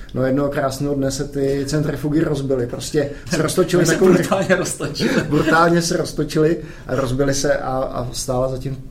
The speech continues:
Speaker 1: pravděpodobně, neví se to určitě, izraelská tajná služba Mossad, která tam vlastně dostala, eh, dostala nějaký malware,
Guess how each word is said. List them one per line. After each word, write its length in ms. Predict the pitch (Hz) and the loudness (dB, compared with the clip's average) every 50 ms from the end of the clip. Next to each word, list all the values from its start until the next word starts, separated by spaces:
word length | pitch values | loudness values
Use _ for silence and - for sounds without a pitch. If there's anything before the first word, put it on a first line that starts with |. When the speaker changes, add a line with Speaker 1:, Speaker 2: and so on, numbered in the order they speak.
| - - | -14 -10
Speaker 1:
pravděpodobně, 840 | - - 120 120 123 123 139 151 147 - 139 127 127 117 117 120 117 | -6 -4 -4 -4 -2 0 0 0 0 0 0 0 0 0 0 0 -2
neví 200 | 117 117 120 127 | -2 -2 -4 -4
se 140 | 120 - 131 | -6 -6 -8
to 80 | 135 131 | -8 -8
určitě, 560 | 123 - - - 131 127 - 127 123 123 123 - - - - | -8 -8 -8 -10 -10 -6 -4 -2 -2 -2 -4 -8 -12 -8 -4
izraelská 560 | 120 117 117 127 123 123 120 - 147 135 127 | -4 -2 0 0 0 0 -2 -2 -2 -2 -2
tajná 320 | 120 131 127 123 127 127 | -2 -2 -2 -2 -2 -2
služba 340 | 123 - 127 117 117 127 127 | -4 -6 -6 -6 -4 -2 -2
Mossad, 380 | 123 127 120 117 - 131 127 - | 0 0 -2 -2 -2 -4 -6 -6
která 280 | - - 127 123 117 | -8 -6 -6 -6 -6
tam 300 | 113 - 127 123 120 120 - - - - - - - - | -4 -4 -2 -2 -2 -2 -4 -8 -12 -12 -14 -14 -12 -12
vlastně 260 | 113 - - 127 120 | -12 -8 -6 -4 -4
dostala, 600 | 123 117 - - - 131 127 123 123 120 123 123 - - - - - - - - - | -2 -2 -4 -4 -2 0 2 2 2 2 0 -4 -10 -14 -16 -16 -16 -16 -12 -8 -4
eh, 240 | 117 117 117 120 | -2 0 0 0
dostala 400 | 120 113 - - - 123 123 123 | 0 -2 -4 -2 0 2 2 2
nějaký 380 | 117 120 117 113 113 - 123 120 | 2 0 -4 -6 -4 -2 -2 -2
malware, 580 | 117 117 113 113 107 117 117 117 117 117 113 | 0 -2 -2 -4 -4 -2 -2 -2 -2 -4 -4